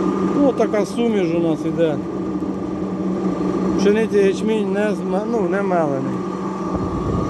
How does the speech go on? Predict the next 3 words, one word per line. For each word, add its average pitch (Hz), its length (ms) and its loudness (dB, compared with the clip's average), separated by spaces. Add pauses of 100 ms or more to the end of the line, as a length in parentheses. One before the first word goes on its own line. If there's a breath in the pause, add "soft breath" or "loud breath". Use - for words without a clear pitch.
(1900)
Так 185 180 0
що 185 120 0
якось 185 400 2